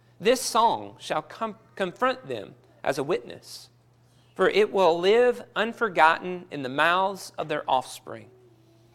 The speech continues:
For I know what they are inclined to do even today, before I brought them into the land that I swore to give.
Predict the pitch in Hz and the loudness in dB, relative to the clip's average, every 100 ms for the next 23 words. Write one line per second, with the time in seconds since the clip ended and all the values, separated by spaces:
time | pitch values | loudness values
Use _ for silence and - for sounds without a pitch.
0 | _ _ _ _ _ _ - 151 151 175 | _ _ _ _ _ _ 0 2 4 4
1 | 196 196 202 117 113 110 - 143 135 151 | 2 4 4 4 -2 -10 -2 0 2 2
2 | 170 196 170 151 - 135 143 156 156 151 | 4 2 -2 -6 -4 0 0 -2 -6 -8
3 | 131 131 123 123 123 _ _ 160 170 175 | -4 -2 -2 -6 -12 _ _ -6 -4 -4
4 | 175 170 - - 131 127 117 107 - _ | -6 -10 -16 -16 -12 -8 -8 -8 -14 _
5 | _ _ _ _ _ _ _ _ _ - | _ _ _ _ _ _ _ _ _ 2
6 | 254 302 330 277 208 156 208 262 - 180 | 2 4 6 8 6 8 10 10 8 0
7 | 131 135 269 294 294 294 285 226 208 147 | 0 0 2 2 2 2 4 4 4 4
8 | 131 175 202 220 - 175 190 196 190 - | 2 2 2 0 -6 2 4 4 0 -8
9 | 135 135 131 117 - | -8 -6 -6 -6 -14